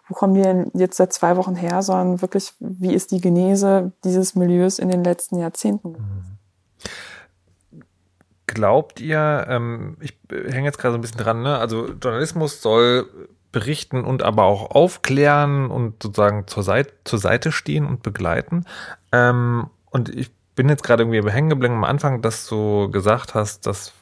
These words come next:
Speaker 2: also man an-, oder es einen Zusammenhang gibt zwischen, ähm, gesellschaftlich sicherer Stellung oder unsicherer. Je unsicherer sozusagen,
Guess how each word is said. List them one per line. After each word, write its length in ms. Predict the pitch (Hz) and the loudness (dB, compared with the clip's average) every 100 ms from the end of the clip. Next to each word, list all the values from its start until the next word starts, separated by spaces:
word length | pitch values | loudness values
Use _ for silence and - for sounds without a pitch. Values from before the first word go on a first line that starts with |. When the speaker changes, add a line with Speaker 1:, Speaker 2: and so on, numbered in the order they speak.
| - | -12
Speaker 2:
also 260 | 95 104 | -10 -8
man 380 | 98 98 92 90 - _ | -6 -4 -4 -6 -10 _
an-, 380 | - 127 151 151 - | -2 0 0 -4 -8
oder 200 | - 107 | -2 0
es 100 | 98 | 2
einen 100 | 104 | 0
Zusammenhang 520 | 101 101 139 147 127 | 0 2 2 2 0
gibt 260 | 113 123 - | -2 -6 -6
zwischen, 600 | - 123 - 117 113 110 - - - - - | -6 -4 -2 -2 -2 -4 -10 -20 -20 -12 -4
ähm, 420 | 104 101 98 - _ _ _ | 0 0 -2 -6 _ _ _
gesellschaftlich 800 | - 104 110 131 - 127 - 110 | -6 2 4 4 0 -6 -6 -6
sicherer 420 | - 139 151 117 | -4 -2 0 2
Stellung 320 | 107 - 120 113 | 0 2 4 6
oder 180 | 113 | 6
unsicherer. 460 | 131 135 120 101 92 | 6 4 4 2 2
Je 160 | 98 104 | 2 2
unsicherer 580 | 127 117 113 117 101 | 0 0 0 2 4
sozusagen, 540 | 98 98 104 98 98 | 2 2 4 4 2